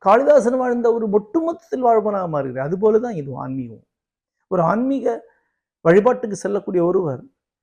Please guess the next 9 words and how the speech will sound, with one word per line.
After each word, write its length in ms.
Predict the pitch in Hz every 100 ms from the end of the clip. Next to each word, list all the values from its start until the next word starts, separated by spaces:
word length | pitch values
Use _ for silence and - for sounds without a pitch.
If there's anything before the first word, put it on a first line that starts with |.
| _ _ -
ஒரு 180 | 175 165 143
தொன்மையான 600 | 175 170 226 240 269 269
வடிவத்தினுடன் 880 | 208 220 233 226 - 220 208 208 196
தன்னை 180 | 196 196
உள்ள 200 | 180 220 226 - _
பிணைத்துக் 460 | 220 214 214 220 -
கொள்ளும் 340 | 202 208 196
போது, 320 | 190 180 175 143
அவர் 240 | 160 214